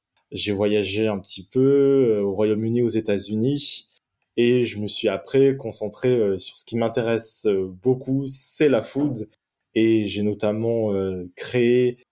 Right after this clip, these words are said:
euh, ma propre entreprise, euh, Luc Taina, et aussi mon association qui, euh, s'appelle Eat Épicurien et qui est dédiée, euh, à la food and beverage,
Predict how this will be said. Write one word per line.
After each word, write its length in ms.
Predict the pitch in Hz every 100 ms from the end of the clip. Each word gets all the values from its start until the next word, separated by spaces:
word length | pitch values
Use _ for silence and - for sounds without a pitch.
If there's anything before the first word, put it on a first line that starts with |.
| _ _ -
euh, 640 | 104 104 101 101 101 98
ma 240 | 101 113 120
propre 340 | - 127 -
entreprise, 760 | 110 - 101 - 143 131 104 101 _ _ _ -
euh, 300 | 101 98 98
Luc 240 | 110 127
Taina, 480 | - 110 113 135 190 -
et 100 | 113
aussi 300 | 110 104 -
mon 180 | 123 135
association 720 | 131 131 104 95 123 147 165 -
qui, 400 | 135 135 131 -
euh, 220 | 107 101
s'appelle 500 | 92 107 - 107 101 -
Eat 200 | 147 135
Épicurien 480 | - 104 101 107 117
et 60 |
qui 120 | 113
est 200 | 101 98
dédiée, 600 | 107 120 104 110 123 131 - - _ _ 104
euh, 580 | 98 95 92 90 90 -
à 80 | 110
la 220 | 104 101
food 260 | 95 - 127
and 80 | 113
beverage, 760 | 104 110 92 107 120 - -